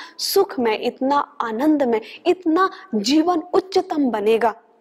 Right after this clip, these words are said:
जो एक इंसान का इंसानियत होनी चाहिए, जो एक इंसान के अंदर इंसानियत का भाव होना चाहिए, वो आपको, आप, जब आप में आत्मसम्मान फिर आएगा,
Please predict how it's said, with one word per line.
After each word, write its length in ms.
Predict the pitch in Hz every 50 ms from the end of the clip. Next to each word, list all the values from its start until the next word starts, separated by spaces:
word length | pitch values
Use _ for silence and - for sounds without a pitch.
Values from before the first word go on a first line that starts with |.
| _ _ -
जो 140 | 226 - 359
एक 420 | 381 - - 311 311 - - - -
इंसान 540 | 254 254 247 247 - - 294 294 285 320 320
का 300 | 311 - 302 262 - - -
इंसानियत 720 | 247 240 226 - - - - 302 339 359 370 370 - - -
होनी 200 | 233 226 226 220
चाहिए, 440 | 220 - 269 240 226 240 240 - - - - - - 240
जो 100 | 233 349
एक 300 | - - 285 302 - 254
इंसान 500 | 233 233 240 233 - - 262 254 285 294
के 200 | 294 - 285 294
अंदर 360 | - - 233 240 247 247 247 -
इंसानियत 600 | 226 220 214 208 - 233 226 220 233 247 247 247 -
का 160 | - 262 247 - - - - - -
भाव 320 | 214 - - - 330 349
होना 360 | 330 262 247 226 214 208 214 214
चाहिए, 320 | 214 233 226 240 233 220 - - - - - 233
वो 140 | 254 339
आपको, 680 | 370 - - - 233 233 226 - - - 294 320 311 311 - - _ _ _ -
आप, 300 | 240 247 262 262 - _ _ _ _ -
जब 260 | 339 349 - - - -
आप 220 | 240 233 226 233 -
में 140 | 254 320 - - - -
आत्मसम्मान 880 | 247 240 285 330 320 - - 247 240 - 226 220 214 214 214 214 220 220
फिर 240 | - - 233 220 -
आएगा, 340 | - 214 214 214 208 214 -